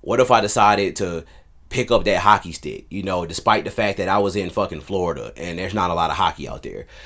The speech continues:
What if I decided to, to go, to leave my job to do that graphic design shit that me and my homies was talking about doing back in, back in eighty-two?"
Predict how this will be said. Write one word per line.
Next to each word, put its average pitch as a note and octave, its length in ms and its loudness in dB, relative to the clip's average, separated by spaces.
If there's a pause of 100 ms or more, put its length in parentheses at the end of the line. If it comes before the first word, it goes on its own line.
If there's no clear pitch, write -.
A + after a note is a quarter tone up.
What - 200 4
if B2+ 100 4
I B2 100 8
decided A2 600 2
to, F2+ 300 -2 (280)
to G2 160 0
go, A2+ 280 2
to A2+ 140 -2
leave A#2 380 0
my A2 180 4
job G2+ 500 4
to F#2+ 100 -4
do G#2+ 180 -4
that G2 220 0
graphic G2 400 -2
design F#2+ 400 -4
shit E2 320 -8
that E2 160 -6
me F#2 100 -6
and F#2 100 -6
my F2 140 -2
homies F2+ 320 -4
was D#2+ 120 -10
talking G2 280 -2
about E2 220 -4
doing E2+ 380 -8 (340)
back F#2+ 260 -2
in, F2 220 -6
back F#2+ 240 -4
in F2+ 160 -4
eighty-two?" F#2 640 -4